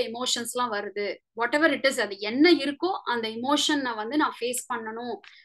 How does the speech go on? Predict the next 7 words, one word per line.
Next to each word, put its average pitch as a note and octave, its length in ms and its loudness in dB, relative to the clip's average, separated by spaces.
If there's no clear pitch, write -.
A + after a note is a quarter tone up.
அப்படிங்கிற D#4 880 6
அந்த B3+ 360 0
ஒரு, A#3 220 0
ஒரு G#3+ 240 -2
பிளாட்டோ B3 460 4
வரும் G#3+ 320 -4
பொழுது F3+ 340 -6